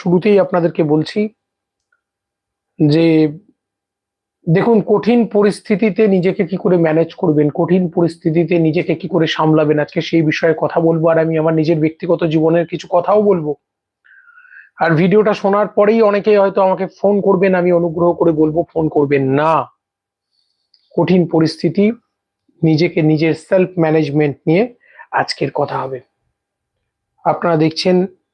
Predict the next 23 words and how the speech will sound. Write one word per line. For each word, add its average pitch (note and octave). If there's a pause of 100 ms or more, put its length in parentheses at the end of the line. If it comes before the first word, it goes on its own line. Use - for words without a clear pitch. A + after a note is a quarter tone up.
(200)
স্বস্তি -
বার্তা। C3+ (1700)
প্রথমেই F#3
বলি F3+ (100)
যে E3+ (1500)
আমার F3+
নিজের F3 (580)
বর্তমান, E3+
আমি F3
যে E3
সময় F#3
দাঁড়িয়ে E3+
এখন F3 (120)
ভিডিও E3
করছি, F#3 (1300)
আপনারা D#3+ (100)
শুনলে D#3+
হয়তো E3+ (1300)
অবাক F#3+
হবেন, E3 (960)
বা D#3
একটা D#3
কঠিন G3+